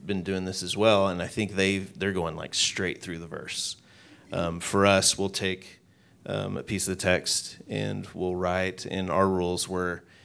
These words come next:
you can't add anything, can't subtract, subtract anything, but you can repeat or even reorganize a little bit. Um, not so that it's false, but,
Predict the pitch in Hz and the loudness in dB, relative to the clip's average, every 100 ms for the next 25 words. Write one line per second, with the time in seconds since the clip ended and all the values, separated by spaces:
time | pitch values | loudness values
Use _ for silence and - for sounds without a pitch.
0 | - 98 110 104 80 101 101 98 92 104 | -16 -2 2 4 6 6 6 4 2 0
1 | 98 95 95 - - - 101 - 87 - | 0 -2 -6 -12 -10 -4 -2 -2 -2 0
2 | 98 92 - - - 87 113 101 - 98 | 2 0 -4 -6 -6 -2 2 2 2 -2
3 | 92 87 98 92 90 - - - - 92 | -2 -4 -6 -4 -8 -12 -20 -18 -8 -4
4 | 95 - 95 87 87 - 90 85 - - | -4 0 -2 -2 -8 -8 -8 -8 -10 -12
5 | - - 98 95 92 90 90 87 90 90 | -12 -4 -2 0 -4 -6 -8 -8 -8 -8
6 | 87 87 - 87 82 90 85 - - _ | -10 -10 -10 -10 -12 -12 -14 -16 -20 _
7 | _ 92 90 87 87 _ _ _ _ - | _ -10 -8 -10 -16 _ _ _ _ -20
8 | - _ - 92 - - 95 98 - - | -20 _ -8 -6 -4 -4 -4 -6 -10 -10
9 | - 87 90 82 - - - 87 | -8 -4 -4 -4 -8 -10 -8 -10